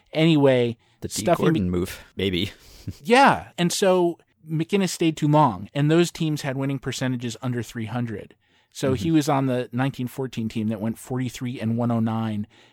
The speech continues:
Speaker 1: and the nineteen sixteen team, which was really special, and went thirty-six and one seventeen. So a-,
Speaker 2: <laughs>
Speaker 1: after that, uh, after his, uh, his being traded out of town, finally,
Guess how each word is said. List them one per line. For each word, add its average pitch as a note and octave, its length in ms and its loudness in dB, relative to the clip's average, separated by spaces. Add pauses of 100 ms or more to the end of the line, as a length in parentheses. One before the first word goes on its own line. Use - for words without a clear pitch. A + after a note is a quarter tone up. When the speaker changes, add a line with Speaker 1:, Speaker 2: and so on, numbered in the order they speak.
(100)
Speaker 1:
and A#2 400 -2
the - 100 -6
nineteen C3+ 380 -2
sixteen - 420 -6
team, A2+ 200 -4
which G#2 140 -6
was A2 160 -8
really B2+ 340 -2
special, G#2+ 480 -4
and A2 160 -4
went A#2 200 -2
thirty-six A#2 540 -6
and A2 140 -2
one A2+ 120 0
seventeen. G#2+ 760 -4 (100)
So B2+ 520 0 (560)
a-, - 40 -4
Speaker 2:
<laughs> A#2+ 160 -6
Speaker 1:
after E3 300 0
that, D#3+ 360 4 (120)
uh, C3 240 0
after C#3+ 380 0
his, B2 360 -2
uh, A#2 240 0
his B2 260 -4
being B2+ 200 0
traded A#2+ 320 -2
out A2+ 160 0
of G#2+ 60 -10
town, A#2 340 0 (120)
finally, A#2 640 0